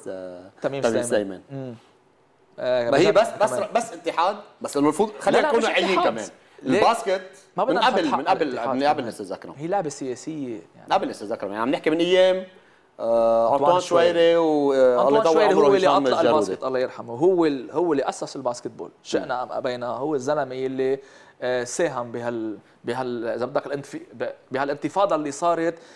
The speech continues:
Speaker 2: آه، بظل كان في وجود سوري بلبنان وقتها و
Speaker 1: صحيح، كانوا يفشوا خلقهم بالرياضة.
Speaker 2: فشوا خلقهم بالسبور، يعني، وتوني بارود.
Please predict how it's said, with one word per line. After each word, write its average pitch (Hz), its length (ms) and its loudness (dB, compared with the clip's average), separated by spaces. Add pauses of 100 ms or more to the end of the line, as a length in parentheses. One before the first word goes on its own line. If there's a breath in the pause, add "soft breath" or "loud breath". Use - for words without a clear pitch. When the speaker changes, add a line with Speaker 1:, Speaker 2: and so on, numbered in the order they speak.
(160 loud breath)
Speaker 2:
آه، 156 160 2
بظل 156 300 -2
كان 175 160 -2
في 180 120 -2
وجود 170 280 0
سوري 170 220 0
بلبنان 160 500 -2
وقتها 160 580 0
و - 20 0
Speaker 1:
صحيح، 147 400 0
كانوا 185 180 4
يفشوا 196 300 -2
خلقهم 185 220 4
بالرياضة. 120 280 2
Speaker 2:
فشوا 214 120 0
خلقهم 220 340 -4
بالسبور، 202 520 0 (260)
يعني، 151 320 -8
وتوني 170 380 0
بارود. 156 380 0